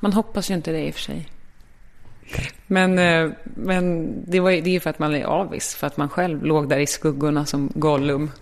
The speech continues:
Speaker 1: Tyckte du att mellanstadiet var, var lågvattenmärket, eller har, kan du plocka ut någon av de stadierna som den
Speaker 2: Ja,
Speaker 1: sämsta?
Speaker 2: högstadiet skulle nog vara
Speaker 1: Högstadiet.
Speaker 2: sämsta.
Speaker 1: Ja, okej. Ja, jag tycker nog, jag tr-, jag tror att mellanstadiet är det som har satt mest spår i mig.
Speaker 2: Okej.
Speaker 1: Ändå.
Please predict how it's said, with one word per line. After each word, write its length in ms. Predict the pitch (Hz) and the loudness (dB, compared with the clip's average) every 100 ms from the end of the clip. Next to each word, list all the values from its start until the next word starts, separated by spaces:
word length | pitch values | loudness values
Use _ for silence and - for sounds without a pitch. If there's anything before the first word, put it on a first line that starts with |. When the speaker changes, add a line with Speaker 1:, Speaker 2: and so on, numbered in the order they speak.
| - - - - - - - | -20 -20 -18 -14 -12 -6 0
Speaker 1:
Tyckte 220 | 233 233 | 2 4
du 320 | 226 208 135 - - | 4 2 -6 -12 -4
att 160 | 147 | 0
mellanstadiet 760 | 208 190 180 170 196 180 156 156 | 2 4 4 2 4 4 2 0
var, 280 | 147 143 139 - - | 0 0 -2 -10 -8
var 200 | 165 165 | -4 0
lågvattenmärket, 840 | 165 156 160 156 165 165 - 147 | 2 2 0 0 0 0 -2 -2
eller 180 | 143 147 | -2 -2
har, 160 | 156 | -2
kan 220 | 151 - 160 | -2 -2 0
du 100 | 151 | 0
plocka 280 | - - | -2 0
ut 160 | 160 151 | 0 0
någon 160 | 151 143 | 0 0
av 120 | 147 | -2
de 160 | 151 | -2
stadierna 500 | 147 170 156 139 127 | -2 -2 2 2 2
som 200 | 135 139 | 0 0
den 120 | 143 139 | 0 -2
Speaker 2:
Ja, 60 | |
Speaker 1:
sämsta? 300 | - 104 113 | 2 6 6
Speaker 2:
högstadiet 520 | 104 69 107 104 90 - | 6 4 4 4 2 0
skulle 140 | 190 | 2
nog 80 | 170 | 2
vara 120 | 95 92 | 2 2
Speaker 1:
Högstadiet. 260 | 95 - - | 0 -2 -4
Speaker 2:
sämsta. 160 | 98 95 160 | -4 -4 -4
Speaker 1:
Ja, 60 | 156 | -10
okej. 160 | 165 - - - - - | -12 -16 -18 -20 -20 0
Ja, 80 | 214 | 4
jag 120 | 240 | 4
tycker 200 | 226 202 | 4 2
nog, 240 | 190 180 - | 4 2 2
jag 120 | 214 | 0
tr-, 100 | - - | 0 -2
jag 100 | 240 | 2
tror 80 | 220 | 4
att 80 | |
mellanstadiet 680 | 220 214 202 190 220 196 180 | 8 6 6 4 4 4 0
är 40 | |
det 120 | 160 156 | -4 -4
som 120 | 156 | -4
har 40 | |
satt 220 | 151 147 | -6 -6
mest 280 | 143 151 - | -4 -6 -4
spår 380 | - - 170 135 | -6 -2 -2 -2
i 60 | 123 | -4
mig. 220 | 123 - - | -6 -10 -8
Speaker 2:
Okej. 300 | 110 104 87 85 - - - | -6 -2 -4 -4 -8 -8 -2
Speaker 1:
Ändå. 340 | 151 135 - | -2 -2 -4